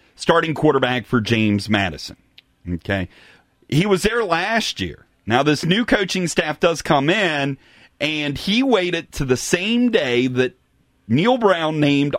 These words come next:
Austin Kendall the starter to name their starting quarterback.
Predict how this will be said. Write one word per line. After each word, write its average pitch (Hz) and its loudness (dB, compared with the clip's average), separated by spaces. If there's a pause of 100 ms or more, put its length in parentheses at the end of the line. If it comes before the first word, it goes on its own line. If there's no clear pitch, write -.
(140)
Austin 175 -2
Kendall 170 0
the 156 -2
starter 117 2 (400)
to 175 0
name 170 0
their 208 0
starting 87 -2
quarterback. 80 -6